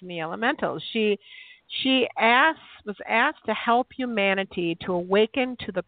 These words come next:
consciousness that exists in nature. She has actual photographs of elementals taken in spectacular sites around the world, but they are places such as redwoods of California, the Olympic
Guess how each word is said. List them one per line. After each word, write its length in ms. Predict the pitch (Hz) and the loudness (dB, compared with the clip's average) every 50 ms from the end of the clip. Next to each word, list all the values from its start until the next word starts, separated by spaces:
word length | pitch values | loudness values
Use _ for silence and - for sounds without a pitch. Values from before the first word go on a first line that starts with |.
| - | -8
consciousness 880 | - - - 208 214 220 - - - - - - - - 110 139 220 - - - - _ _ _ _ _ _ _ _ - | -10 -4 -2 0 0 0 -2 -4 -8 -8 -10 -14 -14 -12 -10 -10 -10 -10 -14 -20 -20 _ _ _ _ _ _ _ _ 0
that 100 | 208 202 | 2 2
exists 640 | 202 190 190 185 175 180 202 220 240 247 - - - - _ | 2 2 -2 -6 -8 -2 0 0 0 0 -2 -12 -20 -18 _
in 200 | - 208 202 190 | -8 -6 -6 -4
nature. 520 | 190 185 190 190 - - - - - - - _ _ _ _ _ _ _ _ _ - - - | -2 -2 -4 -4 -6 -6 -6 -6 -6 -8 -12 _ _ _ _ _ _ _ _ _ -12 -6 0
She 160 | - 254 269 285 | 2 4 4 6
has 180 | 311 294 262 240 - _ | 4 4 2 0 -6 _
actual 560 | - 185 196 196 202 - - - 226 220 214 208 - - | -4 -2 -2 -2 -2 -4 -6 -4 -4 -4 -4 -4 -4 -2
photographs 640 | 208 208 202 202 196 - 190 185 185 190 - - - | 0 0 0 0 0 0 0 2 2 0 -2 -2 -6
of 100 | 185 170 - _ - | -8 -8 -8 _ -2
elementals 680 | 180 190 190 180 185 180 185 190 - 233 240 254 277 254 - - | 0 0 0 0 0 -2 -4 -2 -2 0 0 0 -2 -4 -6 -2
taken 320 | - 196 190 - 196 190 | 0 0 0 0 -2 -4
in 180 | - - 190 185 - | -4 -6 -8 -8 -6
spectacular 920 | - - 208 - _ _ - - - - - - - - 262 247 247 240 233 - - | -2 -2 -2 -2 _ _ -10 -8 -4 -2 -2 -2 -2 2 2 4 4 4 2 0 0
sites 320 | - 226 220 214 190 - _ - | 2 2 2 2 0 -4 _ -12
around 340 | 180 180 185 185 180 185 185 | -10 -8 -6 -4 -4 -4 -6
the 60 | 180 | -8
world, 380 | 175 175 180 180 202 233 269 - | -8 -4 -2 0 0 0 -2 0
but 140 | - 170 - - - - - - - _ _ _ - | -2 -4 -4 -4 -14 -20 -20 -20 -20 _ _ _ 0
they 160 | 202 202 202 | 4 4 6
are 180 | 202 196 196 196 | 6 6 6 4
places 460 | - - - 196 196 196 - 247 247 - - | 2 0 0 0 0 0 0 -4 -6 -4 0
such 280 | - 190 190 - - 202 | 2 2 2 2 0 0
as 260 | 190 185 190 202 214 - - - - | 2 4 4 4 2 0 -6 -20 -18
redwoods 800 | 185 180 180 185 185 190 196 190 190 202 214 220 226 214 202 | -18 -10 -2 0 2 2 2 0 -2 -2 -2 -2 -2 -4 -4
of 140 | 202 165 170 | -4 -4 -4
California, 920 | - - - 180 180 170 165 - - - 185 190 196 208 214 226 262 339 392 349 _ _ _ _ _ _ _ _ _ _ _ _ - 208 | -6 -6 0 0 0 0 0 -4 -4 -2 0 0 0 0 2 2 2 2 0 -2 _ _ _ _ _ _ _ _ _ _ _ _ -2 0
the 140 | 220 214 | 2 2
Olympic 420 | 202 202 220 247 254 - 226 185 | 2 2 0 -2 -2 -2 -4 -4